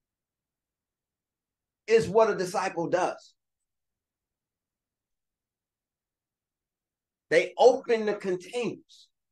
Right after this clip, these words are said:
and see what's in it.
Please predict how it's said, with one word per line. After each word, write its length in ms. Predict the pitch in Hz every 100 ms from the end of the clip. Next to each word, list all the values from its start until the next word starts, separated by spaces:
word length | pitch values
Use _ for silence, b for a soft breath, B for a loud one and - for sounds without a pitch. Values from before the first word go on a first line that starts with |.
| _ _ _ _ 160
and 100 | 165
see 160 | 185
what's 200 | 170 160
in 140 | 208 180 - _ _ _ _ _ _ _ _ _ _ _ _
it. 80 | 240